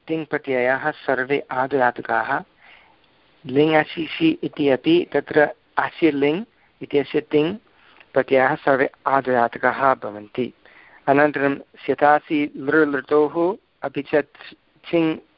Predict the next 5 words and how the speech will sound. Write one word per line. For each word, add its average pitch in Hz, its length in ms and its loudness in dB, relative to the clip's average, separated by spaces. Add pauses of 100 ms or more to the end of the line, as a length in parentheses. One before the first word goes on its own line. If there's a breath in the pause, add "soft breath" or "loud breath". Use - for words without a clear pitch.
लु-, 156 340 -8
च्लि, 170 480 2
च्लि 175 240 2
लुङि 143 420 -2 (640 soft breath)
इत्यनेन 143 680 2